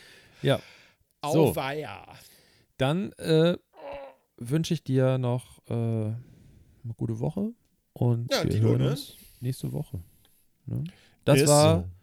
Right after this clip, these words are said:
Speaker 2: Übernächste
Speaker 1: die große
Speaker 2: Woche.
Speaker 1: Erdkundestunde. Äh, wir hoffen, es hat euch gefallen. Ihr wisst jetzt
Speaker 2: Auf jeden
Speaker 1: mehr
Speaker 2: Fall
Speaker 1: über
Speaker 2: hat denen das
Speaker 1: Deutschland
Speaker 2: gefallen.
Speaker 1: und über euren
Speaker 2: Definitiv.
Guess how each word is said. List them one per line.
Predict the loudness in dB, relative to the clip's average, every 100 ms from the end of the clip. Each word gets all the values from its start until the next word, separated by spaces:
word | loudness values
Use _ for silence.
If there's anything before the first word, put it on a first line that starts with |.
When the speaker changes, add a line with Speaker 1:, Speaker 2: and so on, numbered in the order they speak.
| 2
Speaker 2:
Übernächste | 6 6 4 2
Speaker 1:
die |
große | 0 0
Speaker 2:
Woche. | -2
Speaker 1:
Erdkundestunde. | -2 -4 -4 -6 -6 -6 -6 -8 -14 _ _ _ _ _ _ _ _ _ _ _ _ _ _ _
Äh, | -2 0 -2
wir | 0 0
hoffen, | 0 -4 -6 -6
es | -8 -8
hat | -6
euch | -8
gefallen. | -8 -6 -4 -2 -4 -10 _ _ _
Ihr | -2
wisst | -2 -2
jetzt | -2
Speaker 2:
Auf | 0
jeden | 2
Speaker 1:
mehr | 2
Speaker 2:
Fall | 2 2
Speaker 1:
über | 0
Speaker 2:
hat | 0
denen | 0
das | 0
Speaker 1:
Deutschland | 0 -2 -2 -2
Speaker 2:
gefallen. | -6
Speaker 1:
und | -6
über | -6 -4 -6
euren | -6 -6 -4
Speaker 2:
Definitiv. | -4